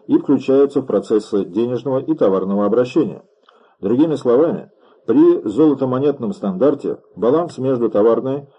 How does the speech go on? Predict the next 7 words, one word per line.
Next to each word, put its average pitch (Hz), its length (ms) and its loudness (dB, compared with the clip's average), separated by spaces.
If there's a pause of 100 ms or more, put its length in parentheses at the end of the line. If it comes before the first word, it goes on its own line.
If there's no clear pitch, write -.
(100)
и 110 120 0
денежной 110 440 -2
массой 139 380 -4
достигался 107 680 -2
автоматически. 120 800 -4 (800)
При 175 360 2
нём 113 420 -6